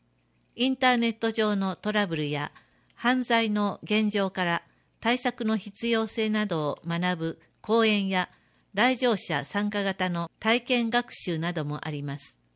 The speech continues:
詳しくは下記へ。問い合わせ、県警察本部サイバー犯罪対策課。電話零七四二二三の零一一零。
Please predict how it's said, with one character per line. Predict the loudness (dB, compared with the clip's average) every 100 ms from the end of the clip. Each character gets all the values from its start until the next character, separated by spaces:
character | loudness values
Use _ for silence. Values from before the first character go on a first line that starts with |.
| _ _ _ _ _ _
詳 | 0 2
し | -2
く | -4
は | -4
下 | -4 -10
記 | -8 -8
へ。 | -8 -10 _ _ _ _ _ _ _ _ _
問 | 0 2
い |
合 | 2
わ | 0
せ、 | -2 -4 -4 -6 _ _ _
県 | 0 2 0 -2
警 | 0 2
察 | 0 -4 -4
本 | 0 0 0
部 | -4 -8 _ _ _ -12
サ | 0 2
イ | 4
バ | 2 2
ー |
犯 | 2 0
罪 | 0 -2 -4 -6
対 | -6
策 | -4 -8 -10 -10
課。 | -10 -10 _ _ _ _ _ _
電 | -2 0 0
話 | 0 -2 -4 0
零 | 2 4
七 | 4 2
四 | 2 2 0 0
二 | -2 -6 -12 _ _ _
二 | 0 2
三 | 0 2 0 2
の | -2 -4 -6 -4
零 | 2 2 2
一 | -2 -6
一 | -6 -6 -4
零。 | -2 -4